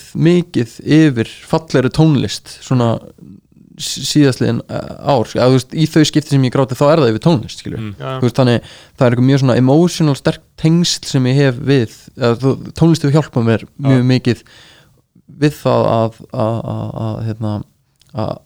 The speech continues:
Speaker 1: acceptera, þú veist, sjálfan mig einhvern
Speaker 3: Mhm.
Speaker 1: veginn.
Speaker 2: Já, mér finnst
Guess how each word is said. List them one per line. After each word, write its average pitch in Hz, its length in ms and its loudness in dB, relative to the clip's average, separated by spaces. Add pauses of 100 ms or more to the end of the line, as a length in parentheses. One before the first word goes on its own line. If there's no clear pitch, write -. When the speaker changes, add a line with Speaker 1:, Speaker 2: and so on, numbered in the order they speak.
(140)
Speaker 1:
acceptera, 120 560 0 (640)
þú 120 80 -10
veist, - 160 -10
sjálfan 107 380 -2
mig 98 100 -14 (140)
einhvern 104 180 -10
Speaker 3:
Mhm. 113 80 -6
Speaker 1:
veginn. 107 160 -12 (640)
Speaker 2:
Já, 98 180 -6
mér 110 160 -10
finnst 110 100 -8